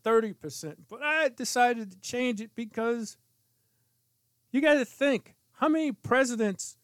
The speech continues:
or chancellors have been changed at those schools in that period of time?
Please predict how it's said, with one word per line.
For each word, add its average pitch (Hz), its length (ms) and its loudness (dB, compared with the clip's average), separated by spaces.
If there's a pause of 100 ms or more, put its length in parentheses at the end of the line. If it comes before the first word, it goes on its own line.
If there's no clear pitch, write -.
(160)
or 175 100 0
chancellors 208 720 0
have 185 180 0
been 196 160 -2
changed 220 420 0
at 185 160 -8
those 175 200 0
schools 185 420 0
in 165 120 0
that 175 220 -2
period 180 360 2
of 143 120 -2
time? 147 320 -8